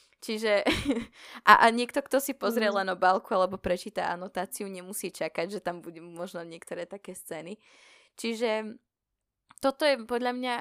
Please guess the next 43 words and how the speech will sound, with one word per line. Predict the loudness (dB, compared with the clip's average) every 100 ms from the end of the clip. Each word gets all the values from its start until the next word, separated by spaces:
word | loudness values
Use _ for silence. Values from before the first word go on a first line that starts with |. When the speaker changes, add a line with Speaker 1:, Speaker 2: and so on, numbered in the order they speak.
| -2
Speaker 1:
aj, | -4 -4
lebo, | 0 2 2 0
lebo | -2
ak | 0 -2 -2
už | -6 -6
by | -8 -4
chcel | -2 0
napríklad | -2 -4 -6 -2 -2 0
vedieť, | -2 -2 -4 -6 -10
do-, | -8 -6 -4
no | -2
dobre, | -2 -2 -2 -4
viem, | -4 -2 -2
že | -2
sú | -4 -4
tam | -4
tieto | -4 -8 -6 -4
elementy, | -4 -4 -8 -12
ktoré | -12 -8 -6
sa | -6
mi | -8 -10
ľúbia, | -12 -8 -4 -4 -6 -16 -18 -8
idem | -4 -4
pozrieť, | -2 -4 -2 -2 -2 -4 -12 -4
e, | -4 -4
čo | -4
na | -6
to | -4
hovoria | -6 -6 -4 -4
ľudia, | -4 -4 -4
ktorí | -4 -4
majú | -2 -2
možno | -4 -2 -2
rovnaký | -2 -4 -8 -6 -6
názor | -6 -6 -4 0
a | -2 -2
už | -4 -6
si | -6
prečítajú | -6 -6 -6 -6 -6
možno | -10 -12 -12
tú | -12 -12
dlhšiu | -14 -10 -6
recenziu. | -6 -8 -12 -10 -12